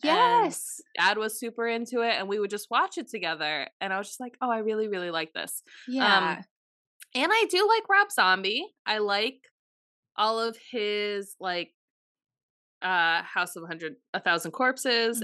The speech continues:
Speaker 1: and
Speaker 2: Mm-hmm.
Speaker 1: that series, and then I liked the, I liked his first Halloween a lot.
Speaker 2: Oh, yeah.
Speaker 1: I did not like the second one, but I really liked
Speaker 2: A
Speaker 1: the
Speaker 2: lot
Speaker 1: first
Speaker 2: of
Speaker 1: one.
Speaker 2: people don't, yeah.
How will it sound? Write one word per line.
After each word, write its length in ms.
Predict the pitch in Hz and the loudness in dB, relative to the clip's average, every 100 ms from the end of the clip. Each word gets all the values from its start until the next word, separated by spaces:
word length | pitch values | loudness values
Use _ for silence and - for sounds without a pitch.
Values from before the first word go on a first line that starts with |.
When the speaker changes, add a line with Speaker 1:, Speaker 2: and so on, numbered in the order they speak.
| 208 | -4
Speaker 1:
and 420 | 180 165 156 214 | -4 -2 -2 -4
Speaker 2:
Mm-hmm. 80 | - _ - | -12 _ 0
Speaker 1:
that 320 | 180 190 - | 2 2 0
series, 560 | - 226 226 240 240 240 | 0 2 2 0 -2 -4
and 200 | 190 202 | -4 0
then 100 | 226 | 0
I 100 | 330 | 0
liked 360 | 262 262 - - | 0 -2 -2 -6
the, 140 | 262 - | -4 -2
I 120 | 269 | -2
liked 260 | 330 415 277 | -2 -4 -6
his 180 | 247 | -10
first 260 | - 196 - | -6 -8 -4
Halloween 460 | 180 165 170 170 143 | -4 -4 -4 -4 -4
a 80 | 147 | -2
lot. 300 | 156 120 - _ _ | 0 0 -4 _ _
Speaker 2:
Oh, 260 | 220 214 208 | 0 2 2
yeah. 460 | 175 165 143 135 185 _ _ - 185 | 0 0 0 -2 -6 _ _ -6 0
Speaker 1:
I 420 | 202 202 180 170 _ - | 2 2 -2 -6 _ -4
did 180 | 190 170 | -2 2
not 240 | 202 202 | 2 4
like 200 | 180 175 | 0 -4
the 80 | 175 | -8
second 360 | - 170 170 - | -2 -2 -4 -8
one, 320 | 139 135 170 _ _ _ - | -8 -8 -10 _ _ _ -2
but 340 | 202 170 135 - _ - | 4 4 2 -6 _ -2
I 160 | 175 | -2
really 300 | 175 180 175 | -2 -2 -2
liked 180 | 160 147 | -2 0
Speaker 2:
A 60 | 277 | 2
Speaker 1:
the 40 | |
Speaker 2:
lot 200 | 311 302 | 4 2
Speaker 1:
first 100 | 302 | 0
Speaker 2:
of 20 | |
Speaker 1:
one. 0 | |
Speaker 2:
people 320 | 285 247 208 | -4 -4 -6
don't, 420 | 190 165 160 165 170 | -4 -6 -6 -6 -10
yeah. 320 | 160 151 | -8 -6